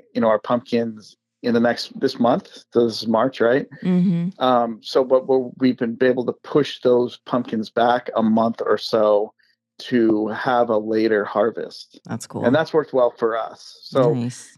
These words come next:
Speaker 1: timing is a, but also, you know, if you're, you're planting, um, more simpler things like herbs and things like that, they're easier to grow and you could use them, um, you know, into the winter.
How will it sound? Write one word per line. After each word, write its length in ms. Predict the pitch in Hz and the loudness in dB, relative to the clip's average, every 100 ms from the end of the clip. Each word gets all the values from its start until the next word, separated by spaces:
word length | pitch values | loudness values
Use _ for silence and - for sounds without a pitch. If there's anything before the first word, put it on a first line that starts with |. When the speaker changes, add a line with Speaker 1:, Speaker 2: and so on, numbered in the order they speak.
| - | -10
Speaker 1:
timing 420 | - 202 220 202 | -2 0 0 -2
is 360 | 180 147 151 - | -4 -2 0 0
a, 300 | 151 147 151 139 | 2 2 0 -4
but 260 | 170 165 | -2 0
also, 680 | 175 196 - 214 196 160 - | 0 0 0 -2 -2 -4 -10
you 140 | - 156 | -4 0
know, 300 | 143 131 131 _ _ _ _ _ _ _ _ - | 0 -2 -6 _ _ _ _ _ _ _ _ -6
if 160 | 147 151 | -4 0
you're, 320 | 156 147 131 - | 2 2 0 -4
you're 140 | 143 | -6
planting, 600 | - - 170 180 151 139 - | -2 -4 -2 -4 -6 -8 -4
um, 460 | 120 113 113 107 104 _ _ _ _ | 0 2 0 -4 -12 _ _ _ _
more 160 | 135 135 | -6 -4
simpler 320 | - 160 160 | -2 0 0
things 280 | 139 120 113 | 0 -2 0
like 180 | 107 - | -2 -2
herbs 480 | - 113 123 123 117 | 0 2 2 0 -2
and 100 | 110 | -4
things 240 | 123 120 110 | -2 -2 -2
like 200 | 110 - | -2 -2
that, 280 | - 175 - - | -2 -4 -6 -6
they're 140 | 117 | -6
easier 480 | 123 156 165 175 160 | -2 -4 -2 0 0
to 140 | 160 - | 0 -6
grow 520 | 107 107 104 101 110 - - _ _ - | 0 2 2 2 -2 -8 -20 _ _ -4
and 380 | 113 113 117 | 0 0 0
you 100 | 113 | -2
could 220 | 113 110 113 | -2 -2 0
use 300 | 120 113 - | 0 0 2
them, 460 | 117 104 - 104 - - | 2 2 0 -4 -8 -2
um, 680 | 107 104 87 - - - - - | 0 2 0 -2 -6 -10 -14 -2
you 120 | 131 | 0
know, 100 | 113 | 2
into 220 | 117 - | 0 -4
the 60 | 92 | -4
winter. 480 | 107 123 - - | -2 -2 -4 -8